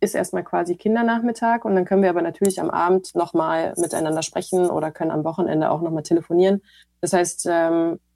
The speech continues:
wir sprechen sehr oft über die aktuellen Themen und Vorkommnisse und passen dann sozusagen auch ein Stück weit die, die Verfügbarkeit gemeinsam an und sagen, „Okay, ich muss mich jetzt einfach darauf konzentrieren.“ Also genau wie jetzt auch die zwei Wochen, ähm, Quarantäne. Ich habe halt auch zum Team und auch zu ihm gesagt,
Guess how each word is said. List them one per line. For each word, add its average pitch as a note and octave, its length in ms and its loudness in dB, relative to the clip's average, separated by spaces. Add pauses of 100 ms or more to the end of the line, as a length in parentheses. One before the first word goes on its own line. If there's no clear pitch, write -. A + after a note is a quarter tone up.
(280)
wir - 260 0
sprechen F3+ 460 0
sehr E3+ 280 2
oft - 240 -2
über E3 280 2
die D#3+ 220 0
aktuellen D3+ 640 0
Themen D#3+ 420 2
und D3 160 -2
Vorkommnisse F3 540 0
und D3+ 200 -2
passen F3 320 0
dann D#3+ 160 2
sozusagen D#3 540 -2
auch B2+ 140 -6
ein D#3+ 60 -14
Stück - 280 -6
weit D#3 260 -2
die, D3+ 340 2 (240)
die F3 60 2
Verfügbarkeit A3+ 1000 0 (140)
gemeinsam D#4+ 480 2
an E3+ 160 0
und D#3 80 0
sagen, D#3+ 180 0
„Okay, D#3+ 120 0
ich E3+ 100 0
muss G#3 200 2
mich A#3 160 2
jetzt D#3+ 180 -4
einfach D#3 220 -2
darauf D3+ 300 -2
konzentrieren.“ D#3+ 640 0
Also E3 140 4
genau F3+ 320 2
wie G3 80 2
jetzt F#3+ 260 0
auch F3 140 2
die F3+ 140 -6
zwei E3 320 -2
Wochen, F3+ 420 2
ähm, E3+ 300 -4
Quarantäne. F#3 520 2
Ich E3 120 -4
habe E3+ 100 -4
halt F3 140 0
auch E3+ 140 -2
zum F3+ 220 0
Team B3 200 0
und F3+ 180 2
auch E3 180 -2
zu - 140 -8
ihm A3 180 4
gesagt, A3 380 2